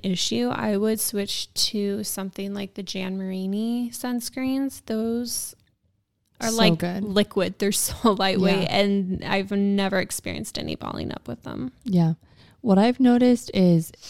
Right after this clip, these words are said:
Speaker 2: yeah, like, if I'm using too much product, it'll ball. Like, especially during a treatment after a chemical peel, it'll ball for some reason every single time. I don't know why, but, like, n-, literally ninety-nine point nine percent of times it will ball. Um, but, uh,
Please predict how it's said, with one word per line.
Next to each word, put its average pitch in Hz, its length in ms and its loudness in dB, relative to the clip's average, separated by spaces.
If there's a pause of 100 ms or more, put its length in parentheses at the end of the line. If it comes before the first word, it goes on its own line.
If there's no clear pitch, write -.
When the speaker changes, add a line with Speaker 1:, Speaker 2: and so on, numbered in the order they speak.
(140)
Speaker 2:
yeah, 160 200 2
like, 165 200 -2
if - 80 -6
I'm 170 140 8
using 208 320 8
too 220 140 0
much 226 200 4
product, 160 380 2
it'll 156 180 6
ball. 147 460 4
Like, 160 220 2
especially 202 400 6
during 196 200 6
a 156 60 4
treatment 160 640 4
after 165 240 4
a 151 60 2
chemical 160 360 2
peel, 208 400 4
it'll 143 140 6
ball 147 460 4
for 165 100 2
some 170 180 4
reason 170 380 4
every 156 180 6
single 156 220 2
time. 156 300 2
I 165 40 4
don't 156 140 0
know 143 120 2
why, 139 260 4
but, - 180 0
like, 143 240 -2
n-, 143 300 0
literally 160 340 2
ninety-nine 135 400 0
point 143 200 -4
nine 139 140 0
percent 147 260 -2
of 143 40 0
times 147 300 -2
it - 40 -4
will 147 80 0
ball. 143 360 0 (720)
Um, 160 580 2 (180)
but, 165 600 2 (1120)
uh, 170 60 0